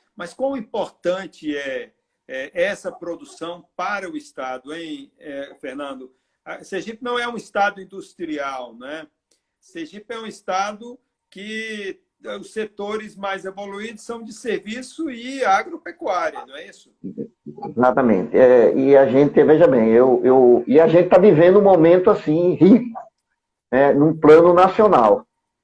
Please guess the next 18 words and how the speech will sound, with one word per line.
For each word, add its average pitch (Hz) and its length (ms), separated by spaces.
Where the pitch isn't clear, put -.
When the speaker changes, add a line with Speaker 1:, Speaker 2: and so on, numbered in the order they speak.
Speaker 2:
né? 139 240
O 160 60
Brasil 160 460
hoje 175 320
é, 120 720
é 107 240
tido 143 260
e 151 40
havido 139 440
no 139 140
cenário 123 420
mundial 120 420
como 175 180
o 180 60
cele-, 170 520
o 143 60
celeiro, 180 580
né, 170 200